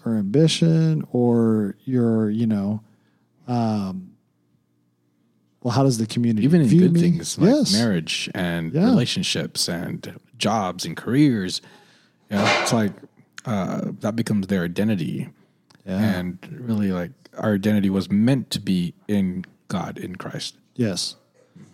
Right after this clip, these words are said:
Speaker 1: And only the converted have that.
Speaker 2: Yep.
Speaker 1: Yeah. And so the unconverted are, even though they're still made in the image of God,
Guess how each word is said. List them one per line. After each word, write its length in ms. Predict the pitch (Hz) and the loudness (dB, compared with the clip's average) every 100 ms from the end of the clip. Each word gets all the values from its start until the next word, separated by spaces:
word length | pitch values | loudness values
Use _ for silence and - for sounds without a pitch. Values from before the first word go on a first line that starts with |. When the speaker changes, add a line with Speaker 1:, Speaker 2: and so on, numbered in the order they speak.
| - | 2
Speaker 1:
And 100 | 151 | 6
only 180 | 180 185 | 8 6
the 120 | 147 | 6
converted 540 | - 139 123 160 123 | 4 4 6 6 4
have 240 | - 135 120 | 2 0 0
that. 420 | 82 - - - | -4 -10 -16 -4
Speaker 2:
Yep. 120 | 139 - _ _ _ _ _ | -2 -4 _ _ _ _ _
Speaker 1:
Yeah. 240 | 143 113 98 | 0 0 0
And 120 | 127 | 2
so 160 | - | 4
the 160 | 139 135 | 6 6
unconverted 880 | 151 214 208 143 131 127 120 117 110 - _ - | 6 6 4 4 4 4 2 0 -4 -8 _ 0
are, 140 | 131 127 | 0 4
even 180 | 160 170 | 4 4
though 100 | 147 | 4
they're 140 | 135 | 4
still 260 | 123 151 139 | 4 4 4
made 220 | 131 127 | 4 4
in 80 | 120 | 4
the 80 | 113 | 2
image 220 | 107 95 | 0 -2
of 120 | 98 | -4
God, 480 | 117 151 110 90 | 0 0 0 -4